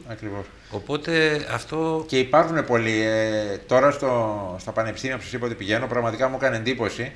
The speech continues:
Speaker 1: ότι υπήρξαν, ε, πολλοί φοιτητές, ακούοντες, οι οποίοι όταν είδαν ότι μιλούσαμε και θέλοντας να έρθουν σε επαφή με την συμφοιτήτρια ή τον συμφοιτητή τους, τον
Speaker 2: Ναι.
Speaker 1: κωφό,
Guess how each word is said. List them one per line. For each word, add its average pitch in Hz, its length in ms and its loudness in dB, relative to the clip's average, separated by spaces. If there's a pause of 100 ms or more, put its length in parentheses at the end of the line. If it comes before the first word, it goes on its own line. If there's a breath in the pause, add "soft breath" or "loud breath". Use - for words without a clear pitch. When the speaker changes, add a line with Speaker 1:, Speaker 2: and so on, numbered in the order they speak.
(260 loud breath)
Speaker 1:
ότι 110 160 -4
υπήρξαν, 143 420 -2
ε, 107 260 0 (560)
πολλοί 123 240 6
φοιτητές, 110 500 0
ακούοντες, 113 720 0
οι 117 60 -4
οποίοι 117 240 -2
όταν 139 160 -2
είδαν 143 220 0
ότι 120 140 -8
μιλούσαμε 113 360 -6
και 113 120 -8
θέλοντας 139 680 4 (280 loud breath)
να 113 140 0
έρθουν 135 180 0
σε 139 100 -6
επαφή 117 560 0
με 107 100 -4
την 107 160 -6 (220)
συμφοιτήτρια 117 640 -4
ή 117 40 2
τον 117 100 -4
συμφοιτητή 107 380 -6
τους, - 160 -12
τον 110 160 -8
Speaker 2:
Ναι. 101 60 -4
Speaker 1:
κωφό, 117 320 2